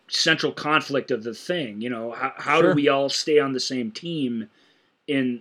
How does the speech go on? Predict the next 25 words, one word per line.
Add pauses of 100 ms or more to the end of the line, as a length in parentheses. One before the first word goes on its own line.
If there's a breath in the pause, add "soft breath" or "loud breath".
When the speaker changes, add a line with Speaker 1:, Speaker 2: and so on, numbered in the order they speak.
Speaker 1:
in
this
rather
serious (1300)
journey
that
we're
on? (920)
There,
I (240)
did
it
without
Speaker 2:
There,
you
Speaker 1:
saying
Speaker 2:
did
it!
Speaker 1:
anything. (1700 loud breath)
Speaker 2:
All
right,
let's
move
on
to